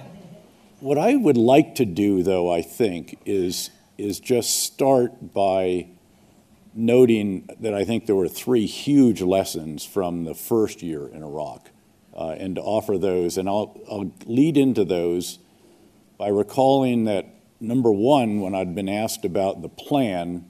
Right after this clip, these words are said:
uh, several months earlier when I happened to be in the Pentagon by a guy, guy named General Jack Keane, big mentor of mine, Vice Chief of Staff of the Army at the time, I said, "Well, boss, I fear that we may be too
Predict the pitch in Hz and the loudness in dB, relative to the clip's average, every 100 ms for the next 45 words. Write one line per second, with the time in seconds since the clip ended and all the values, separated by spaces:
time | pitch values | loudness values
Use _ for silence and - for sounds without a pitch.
0 | - 92 82 80 - 113 104 95 90 87 | -16 -12 -10 -6 -2 0 0 0 -2 -6
1 | 87 101 98 95 87 85 82 80 90 90 | 0 2 4 4 2 2 0 -2 -2 -2
2 | 87 87 82 76 - 98 92 87 80 78 | -4 -4 -4 -6 -4 -4 -2 -2 -4 -4
3 | 80 85 85 87 95 90 85 80 92 80 | -2 -2 -2 -4 -6 -6 -4 -4 -4 -4
4 | 85 85 - 110 98 82 85 80 90 90 | -4 -4 -4 -6 -6 -4 -6 -6 -6 -4
5 | 85 76 80 78 78 - - _ _ _ | -4 -4 -6 -8 -10 -14 -20 _ _ _
6 | _ - 90 90 - 95 - - 90 80 | _ -8 -4 -4 -4 -8 -8 -8 -6 -6
7 | 82 80 82 87 80 - 78 127 120 101 | -8 -6 -6 -6 -10 -12 -10 -4 -4 -2
8 | 92 - 104 95 82 110 98 104 104 - | -4 -4 -2 -2 0 -2 0 2 2 -2
9 | - - _ _ _ _ _ - 95 - | -10 -20 _ _ _ _ _ -10 -8 -6
10 | - 147 139 104 110 107 107 117 95 101 | 2 6 6 4 0 0 2 0 0 -2
11 | - - - - | -4 -14 -4 0